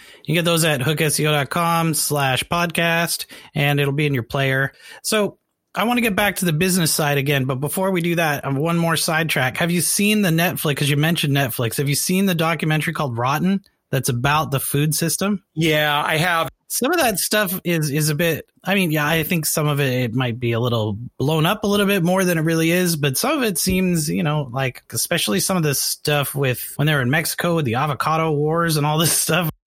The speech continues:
Speaker 2: It's unfortunate.
Speaker 1: It's crazy.
Speaker 2: There are some, there are absolutely some dark <laughs> sides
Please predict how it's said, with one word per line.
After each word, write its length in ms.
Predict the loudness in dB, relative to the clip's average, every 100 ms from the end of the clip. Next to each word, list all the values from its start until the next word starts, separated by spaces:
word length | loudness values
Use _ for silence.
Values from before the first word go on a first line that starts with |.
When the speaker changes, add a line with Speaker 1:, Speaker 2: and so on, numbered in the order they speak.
| -10
Speaker 2:
It's 100 | -4
unfortunate. 580 | -2 -2 -4 -2 -6 -8 _ _
Speaker 1:
It's 100 | -6
crazy. 600 | -2 0 0 -2 -6 _ _ _ _ _ 0
Speaker 2:
There 120 | 2
are 100 | 2
some, 220 | 0 0
there 200 | 2 2
are 20 |
absolutely 440 | 2 0 0 2 2
some 180 | 2 0
dark 220 | 0 0
<laughs> 20 |
sides 400 | 0 0 0 -4